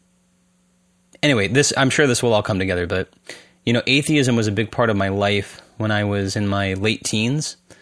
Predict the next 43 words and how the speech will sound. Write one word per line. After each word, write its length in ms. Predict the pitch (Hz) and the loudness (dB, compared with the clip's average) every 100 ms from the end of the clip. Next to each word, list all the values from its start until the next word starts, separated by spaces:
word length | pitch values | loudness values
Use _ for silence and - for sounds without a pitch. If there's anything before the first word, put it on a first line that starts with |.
| - - - _ | -20 -20 -20 _
Um, 400 | 110 107 104 101 - | -2 0 0 0 0
I 80 | |
think 240 | 123 220 240 | 0 2 2
ever 180 | 214 165 | 2 2
since 220 | 185 170 | 2 2
I 80 | 147 | 2
had 240 | 160 135 | 4 2
the, 120 | 113 - | 0 0
like, 180 | 127 110 | 0 0
the, 380 | 110 117 107 101 - - - - - | -2 -2 0 -2 -6 -20 -20 -10 -2
ever 160 | 165 | 2
since 180 | 160 165 | 2 2
I 60 | 147 | 2
had 260 | 143 139 | 2 0
sort 180 | 123 139 | 2 2
of 140 | 123 107 | 2 0
the, 220 | 104 101 | -2 -2
the 160 | 113 | -2
capacity 640 | 117 120 - 123 135 135 117 | 0 0 2 0 0 -2 -2
to 80 | 110 | 0
sort 180 | 127 | 0
of 60 | 117 | 0
make, 340 | 110 104 - - _ - - - - - - - - | 0 -2 -6 -18 _ -20 -20 -20 -20 -20 -20 -20 -10
I 120 | - | 0
don't 100 | 151 | 2
wanna 140 | 135 113 | 2 2
say 180 | 123 104 | 2 2
a, 220 | 95 90 110 | 2 -2 -2
a, 80 | |
you 100 | 107 | -2
know, 120 | 113 92 | 0 0
a 60 | |
genuinely 500 | 92 131 139 123 107 | 0 0 2 2 0
informed, 500 | 98 - 98 95 92 - - _ _ - | -2 -2 -2 -2 -4 -10 -20 _ _ -12
um, 520 | 107 101 98 92 90 92 _ - - _ _ _ _ | -6 -4 -2 -2 -4 -8 _ -20 -20 _ _ _ _
decision, 440 | - 117 127 107 110 | -2 0 0 0 0
but 80 | 110 | 2
I 80 | |
would 120 | 127 117 | 2 2
say 100 | 110 | 0
a 100 | 104 | 2
relatively 500 | 127 147 123 104 104 | 2 2 0 -2 -2
informed, 540 | 98 - 98 101 98 | -2 -2 -2 -2 -4